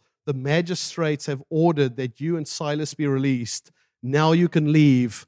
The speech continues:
Go in peace." <sighs> Man, God is so good, right? So God works out a way that the jailer doesn't lose his life, but he actually gets saved.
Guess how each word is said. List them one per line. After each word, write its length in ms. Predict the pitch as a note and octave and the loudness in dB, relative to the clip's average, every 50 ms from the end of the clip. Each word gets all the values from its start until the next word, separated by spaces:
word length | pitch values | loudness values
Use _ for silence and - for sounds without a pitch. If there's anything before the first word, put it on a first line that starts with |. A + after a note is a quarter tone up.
| _ _ _ _ _ _ - | _ _ _ _ _ _ -6
Go 680 | A#2+ C#3+ D3 D3+ D3+ D3+ D3+ D3+ D3 D3 D3 C#3+ D3 D3+ _ - | -2 2 2 4 4 4 4 2 2 2 0 -2 -6 -8 _ -6
in 420 | D3+ C#3+ C#3 C#3 C3+ C3+ B2+ B2 _ _ - | -2 0 0 0 0 -2 -4 -8 _ _ -12
peace." 580 | - C#3 A2 G2 E2+ E2+ - - - - - _ _ _ _ _ _ _ _ _ _ _ _ _ _ _ _ _ | -10 -10 -10 -10 -10 -10 -8 -8 -8 -10 -12 _ _ _ _ _ _ _ _ _ _ _ _ _ _ _ _ _
<sighs> 1400 | - - - - - - _ _ _ _ _ _ _ _ _ _ _ _ _ _ _ _ _ _ _ _ _ _ _ | -18 -16 -16 -16 -18 -20 _ _ _ _ _ _ _ _ _ _ _ _ _ _ _ _ _ _ _ _ _ _ _
Man, 360 | C3+ C3+ C#3+ C#3 C3+ C3+ C#3 D3 C#3 C#3+ _ _ | -16 -14 -14 -14 -14 -16 -18 _ _ _ _ _
God 240 | - D3+ D3 C#3+ C#3+ | -12 -8 -8 -8 -8
is 100 | B2+ - | -10 -12
so 180 | - A#2+ A2+ | -14 -14 -14
good, 280 | G#2 G#2 A2+ A2 G#2+ A2 _ _ _ _ - | -14 -14 -16 -16 -16 -18 _ _ _ _ -16
right? 220 | B2 A#2+ B2 A#2+ _ _ _ _ _ _ _ | -14 -12 -14 -14 _ _ _ _ _ _ _
So 160 | - - E3+ | -6 -4 -4
God 320 | D#3 C3 D3+ D3+ E3 F#3 F3+ | -2 0 0 0 0 0 0
works 320 | E3+ F#3 F#3 F3+ - - | 2 2 2 0 0 -2
out 160 | G#3 F3 E3+ | -2 0 0
a 40 | E3 | 0
way 280 | D3+ D3 D#3 D#3+ E3 E3+ | 2 2 2 2 2 2
that 160 | D#3+ D#3 - | 0 0 -2
the 80 | D#3 C#3 | -2 -2
jailer 420 | A#2+ C#3 D3 D3+ D#3+ D#3+ E3 E3 | 2 2 4 6 6 6 6 4
doesn't 300 | D#3 D#3 D#3 C#3+ E3+ E3 | 4 4 2 2 2 4
lose 220 | D#3 D#3 D#3+ D3+ | 4 4 6 6
his 160 | D3+ D#3 C3+ C#3 | 6 4 4 4
life, 340 | C3+ C3+ C#3+ D#3 D#3 - | 4 4 4 4 4 4
but 100 | - D3 | 4 4
he 140 | C#3 C#3+ D3+ | 6 6 4
actually 240 | D3+ D3+ - - D#3+ | 4 2 2 2 2
gets 220 | C#3 C#3 C3+ - | 4 2 2 2
saved. 440 | - - A#2+ A2 G2 G2 F#2+ - _ | 2 0 0 0 0 -4 -6 -8 _